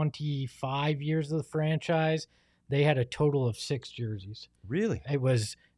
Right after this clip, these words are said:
Speaker 1: uh, from sixty-eight to seventy-two, they had a jersey that looked very much like the Western font,
Speaker 2: Mm-hmm.
Speaker 1: but the font wasn't Western. It was more of a Art Deco kind of block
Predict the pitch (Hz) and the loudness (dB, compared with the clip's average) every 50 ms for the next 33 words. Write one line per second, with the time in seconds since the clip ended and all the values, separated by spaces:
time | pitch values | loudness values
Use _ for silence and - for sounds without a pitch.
0 | _ - 147 131 131 127 - - - 147 135 131 127 123 - - - - 185 - | _ -4 -2 0 2 0 0 2 2 4 4 4 4 2 0 -2 2 2 2 2
1 | - 185 180 170 170 165 160 - 160 - - - 160 151 147 156 147 123 - - | 2 2 4 4 4 4 2 0 -2 0 2 2 2 4 4 2 0 0 0 0
2 | 156 147 147 143 143 135 120 127 139 139 135 131 135 131 131 127 123 120 117 113 | 0 2 2 2 2 2 2 2 2 2 2 0 0 -2 -2 0 0 0 -2 -4
3 | _ _ _ _ _ _ _ - 131 113 - 147 147 156 147 135 151 151 143 135 | _ _ _ _ _ _ _ -12 -8 -2 0 2 4 4 4 4 4 2 2 2
4 | 131 131 131 113 151 151 131 123 139 143 147 147 143 139 143 151 - - - 156 | 2 0 2 2 2 2 2 2 2 4 4 4 4 4 2 0 0 -2 -2 -2
5 | 151 - 165 143 156 156 151 - - 175 156 - - 156 156 160 127 101 107 117 | 0 0 2 2 4 2 2 0 0 -2 -2 0 0 0 2 2 2 2 0 0
6 | 117 120 - - - 147 143 143 113 127 139 143 127 135 127 107 117 120 123 120 | -2 -2 -4 0 0 2 2 2 0 -2 -4 -4 -4 -6 -10 -14 -14 -12 -12 -12
7 | - - - 123 123 120 117 117 110 123 123 123 123 120 110 113 113 110 110 - | -12 -12 -14 -14 -14 -14 -14 -14 -14 -12 -12 -12 -12 -14 -14 -14 -14 -16 -16 -18
8 | _ _ _ _ _ _ _ - - 139 139 - - - 135 123 - 131 117 - | _ _ _ _ _ _ _ -8 -6 -6 -6 -6 -6 -6 -6 -4 -4 -4 -2 -2
9 | 131 120 101 - - 110 117 120 127 170 - - - | -2 -2 -2 -4 -4 -2 0 0 0 0 -2 -4 -6